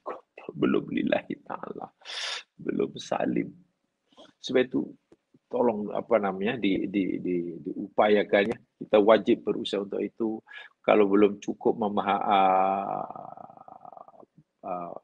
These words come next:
bekal untuk memahami, tolong baca buku-buku itu dan ikuti pelajaran-pelajaran yang berkaitan dengan itu. Ikuti. Sangat-sangat penting.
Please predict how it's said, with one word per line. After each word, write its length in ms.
bekal 480
untuk 160
memahami, 560
tolong 240
baca 320
buku-buku 560
itu 400
dan 220
ikuti 500
pelajaran-pelajaran 720
yang 60
berkaitan 400
dengan 260
itu. 300
Ikuti. 320
Sangat-sangat 720
penting. 320